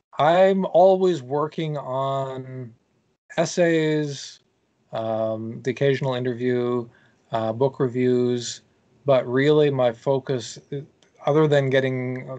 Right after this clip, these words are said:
short stories into circulation and maybe writing a few more, is my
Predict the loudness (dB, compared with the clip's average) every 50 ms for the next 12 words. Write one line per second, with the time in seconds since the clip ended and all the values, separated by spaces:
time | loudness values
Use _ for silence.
0 | -14 -12 -6 -2 -2 -2 -2 -4 -4 -4 -2 -2 -2 -4 -6 -6 -8 -8 -8 -6
1 | -6 -4 -4 -4 -2 -2 -2 -2 -4 -6 -6 -4 -2 -2 0 0 0 0 0 0
2 | -2 -4 -6 -6 -6 -4 -2 0 0 0 -2 -4 -6 -10 _ -20 -20 _ _ _
3 | -14 -12 -8 -4 0 2 4 6 6 4